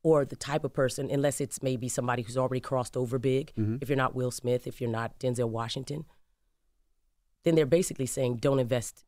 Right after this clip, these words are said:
Speaker 1: in those people." Perhaps maybe, uh, an athlete or maybe a singer might
Speaker 2: Wow.
Speaker 1: make the cut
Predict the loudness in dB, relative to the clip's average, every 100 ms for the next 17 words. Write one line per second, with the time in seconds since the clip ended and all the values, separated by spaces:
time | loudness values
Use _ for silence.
0 | _ -4 0 0 0 -4 -8 -8 -10 -4
1 | -2 -2 0 -2 0 -4 -6 -10 -12 -10
2 | -6 -4 -4 -2 -2 0 -2 -2 -6 -6
3 | -6 -2 0 0 0 0 -2 -2 -4 -2
4 | -2